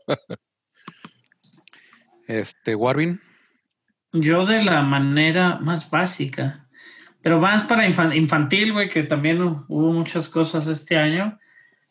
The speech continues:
Speaker 3: Estuvimos viendo y nos ha gustado mucho, se llama Magic of Disney's Animal Kingdom, ahí en Disney Plus. Está narrado, es un documental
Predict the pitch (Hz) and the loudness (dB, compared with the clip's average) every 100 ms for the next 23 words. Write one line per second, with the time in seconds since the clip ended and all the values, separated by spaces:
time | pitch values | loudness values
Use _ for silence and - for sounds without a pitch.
0 | _ 160 156 160 175 185 170 165 165 185 | _ -6 0 2 2 0 2 2 2 2
1 | 196 190 - 156 151 135 160 165 - 175 | 2 0 0 0 0 0 0 0 0 0
2 | 170 165 165 165 185 175 151 143 156 156 | 2 2 0 -2 -4 -2 0 2 2 4
3 | 160 165 165 170 160 135 151 151 165 151 | 4 2 0 0 -2 0 0 0 0 0
4 | 170 160 156 135 127 147 156 165 139 135 | 0 0 0 -2 -4 -2 -2 0 -2 -2
5 | 143 147 151 147 139 143 180 - 147 131 | -2 -2 -2 -2 -4 -6 -6 -8 -16 -6
6 | 143 151 147 139 151 143 156 156 147 135 | -2 -2 -2 0 0 -2 -4 -4 -4 -6
7 | 131 139 151 135 | -4 -4 -4 -6